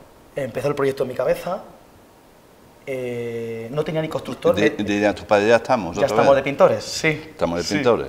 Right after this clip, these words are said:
Speaker 2: de albañiles.
Speaker 1: Eh, sí, sí,
Speaker 2: Pero
Speaker 1: también.
Speaker 2: sí.
Speaker 1: <laughs> Yo hablé con el dueño del local. Eh, nadie sabía que este local iba a ser mío, pero ya era mío,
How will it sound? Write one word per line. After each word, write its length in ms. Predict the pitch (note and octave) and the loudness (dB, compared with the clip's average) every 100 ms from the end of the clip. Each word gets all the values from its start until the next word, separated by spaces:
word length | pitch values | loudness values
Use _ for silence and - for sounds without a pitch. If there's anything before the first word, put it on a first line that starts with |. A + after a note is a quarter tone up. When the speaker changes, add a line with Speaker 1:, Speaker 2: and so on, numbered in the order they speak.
| - | 2
Speaker 2:
de 60 | G2+ | 6
albañiles. 560 | G2 G#2+ C3 F2 - B3+ | 6 4 2 0 -2 -2
Speaker 1:
Eh, 100 | D3 | -2
sí, 340 | - D#3+ C#3 | 2 2 2
sí, 120 | B2 C#3+ | 0 -2
Speaker 2:
Pero 120 | - | 4
Speaker 1:
también. 320 | B2 C#3 C#3+ | 6 8 10
Speaker 2:
sí. 500 | - - - - C4 - - - | 12 12 10 8 4 0 -8 -8
Speaker 1:
<laughs> 320 | - - D3 | -10 -14 -2
Yo 360 | D#3+ E3 E3 D3+ | 4 8 8 8
hablé 240 | C#3+ D3 | 8 6
con 140 | D3+ D3+ | 2 0
el 100 | C#3 | 0
dueño 180 | C#3+ C#3 | 0 0
del 100 | C3 | 0
local. 380 | B2 D3 D#3+ - - - - - | 0 -2 -2 -12 -20 -20 -20 -16
Eh, 1000 | C3+ B2 A#2+ A#2 A#2 A2+ A2 A2 A2 G#2+ G#2 G#2+ A2+ - | -12 -10 -8 -8 -10 -10 -10 -10 -12 -14 -16 -18 -20 -8
nadie 240 | D3+ D#3 | -2 0
sabía 220 | C#3+ C#3 C3 | 0 -4 -4
que 60 | |
este 120 | B2+ B2+ | -4 -4
local 160 | B2+ | -4
iba 100 | A#2+ | -4
a 20 | |
ser 140 | A#2+ A2+ | -6 -6
mío, 200 | C3 B2 | -6 -6
pero 180 | A#2+ A#2 - - - - - - - - - - | -6 -10 -18 -20 -20 -20 -20 -20 -20 -20 -20 -8
ya 120 | C3+ | -2
era 100 | B2 | -2
mío, 240 | A#2 D#3+ | -2 -4